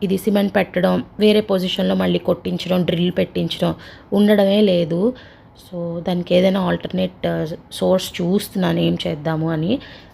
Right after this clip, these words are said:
అదొక్కటి మాత్రం క్లమ్జీగా కనిపిస్తుంది కింద ఉండి. అమ్మయ్య, ఇవన్నీ పనులు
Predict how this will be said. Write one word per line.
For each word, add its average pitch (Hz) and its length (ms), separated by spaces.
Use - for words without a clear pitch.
అదొక్కటి 214 460
మాత్రం 214 300
క్లమ్జీగా 196 600
కనిపిస్తుంది 175 920
కింద 170 200
ఉండి. 165 280
అమ్మయ్య, 277 420
ఇవన్నీ 240 480
పనులు 240 500